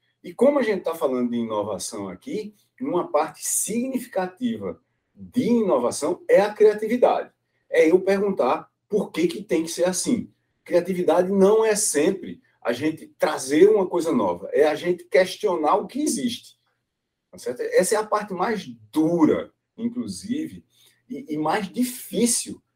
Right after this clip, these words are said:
para as pessoas da criatividade. É eu olhar e dizer, "Esse negócio aqui não deveria ser assim. Por que que ele é assim, necessariamente?" Quando eu questiono como é que as coisas funcionam,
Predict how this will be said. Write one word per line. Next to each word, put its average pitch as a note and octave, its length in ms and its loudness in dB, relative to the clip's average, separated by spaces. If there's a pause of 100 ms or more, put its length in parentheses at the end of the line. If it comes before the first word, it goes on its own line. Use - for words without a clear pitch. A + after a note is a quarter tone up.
para B2 140 0
as B2 100 -6
pessoas - 760 -2
da D#3 160 0
criatividade. D#3 760 -4
É C#3 60 4
eu F3 120 4
olhar C3+ 380 6
e - 40 -4
dizer, C#3+ 200 -2
"Esse C#3 160 -8
negócio D#3 300 -6
aqui - 120 -20
não G3 300 0
deveria B3 320 -2
ser - 140 -6
assim. - 400 -8 (160)
Por G3+ 100 -6
que C4+ 140 -6
que A#3+ 60 4
ele G#3 140 8
é E3 100 6
assim, A#2+ 340 -4
necessariamente?" G2 840 -6 (540)
Quando B3+ 320 4
eu G#3 140 10
questiono A#2 640 2
como C3+ 160 0
é E3 80 0
que E3 60 -6
as D#3 120 -4
coisas B2 300 -6
funcionam, C3+ 680 -4